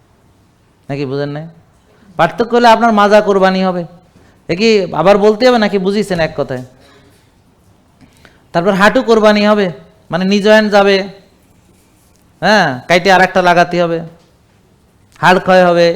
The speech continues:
ওজন বেশি, লিভারে চর্বি জমবে, তো লিভার ট্রান্সপ্লান্ট লাগবে, লিভার কোরবানি হবে। তারপরে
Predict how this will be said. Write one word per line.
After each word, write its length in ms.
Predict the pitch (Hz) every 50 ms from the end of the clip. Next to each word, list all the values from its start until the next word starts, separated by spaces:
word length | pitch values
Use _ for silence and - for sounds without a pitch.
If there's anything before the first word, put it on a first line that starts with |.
| 170 - - _ - - - - - _ _ _ _ _ -
ওজন 240 | 160 175 185 185 185 170
বেশি, 340 | 175 170 - - 185 180 170 160 - - - _ _ _ _ _ _ _ _ _ _ _ _ _ _ _ _ _ -
লিভারে 320 | 151 175 175 190 185 190 185 196
চর্বি 240 | 196 185 180 190 185
জমবে, 340 | 185 185 175 175 170 175 170 165 165 165 -
তো 80 | - 170
লিভার 260 | 175 175 180 208 208 202
ট্রান্সপ্লান্ট 460 | 202 196 196 196 196 - 202 202 196 180
লাগবে, 220 | 175 175 165 170
লিভার 260 | 175 185 190 208 202
কোরবানি 360 | 202 190 180 165 170 165 160 160
হবে। 180 | 156 147 147 143 - _ _ _ _ _ _ _ _ _ _ _ _ _ _ _ _ _ _ _ _ _ _ _
তারপরে 340 | - 165 175 170 196 196 196